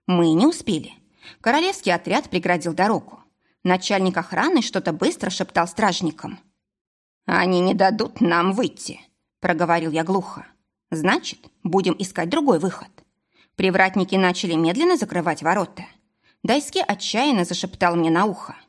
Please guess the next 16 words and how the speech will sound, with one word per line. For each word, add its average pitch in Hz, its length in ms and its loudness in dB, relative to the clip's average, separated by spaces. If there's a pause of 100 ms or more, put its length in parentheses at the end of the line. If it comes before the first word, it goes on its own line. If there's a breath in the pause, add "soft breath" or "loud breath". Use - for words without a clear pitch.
(680)
"И 165 100 0
что 185 220 -4
теперь? - 480 -6 (320)
Как 190 220 0
выбраться?" 185 500 -2 (640)
"Никак". - 720 -2 (480)
Я 180 200 0
быстро 302 360 -2
отвернулся 185 600 0
от 185 160 -6
ворот 170 320 -2
и 220 100 -8
потащил 175 480 -4
его 160 220 -2
за 160 100 -8
собой. - 560 -6